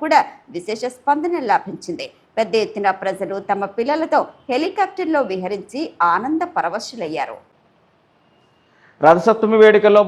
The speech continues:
Speaker 2: భాగంగా జిల్లా కేంద్రంలో నిర్వహించిన సాంస్కృతిక ప్రదర్శనలు ప్రజలను విశేషంగా ఆకర్షించాయి.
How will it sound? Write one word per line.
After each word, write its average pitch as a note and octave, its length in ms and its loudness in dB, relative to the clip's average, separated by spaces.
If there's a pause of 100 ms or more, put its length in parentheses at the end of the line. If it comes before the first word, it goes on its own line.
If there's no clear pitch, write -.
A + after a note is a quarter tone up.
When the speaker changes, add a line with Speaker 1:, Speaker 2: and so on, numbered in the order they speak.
Speaker 2:
భాగంగా G3+ 300 4 (120)
జిల్లా G3 180 4 (120)
కేంద్రంలో F#3+ 460 2
నిర్వహించిన F3 440 2 (240)
సాంస్కృతిక E3 540 0 (140)
ప్రదర్శనలు E3 540 -2 (120)
ప్రజలను D#3+ 360 2 (120)
విశేషంగా D#3+ 460 -2 (100)
ఆకర్షించాయి. C3+ 560 -8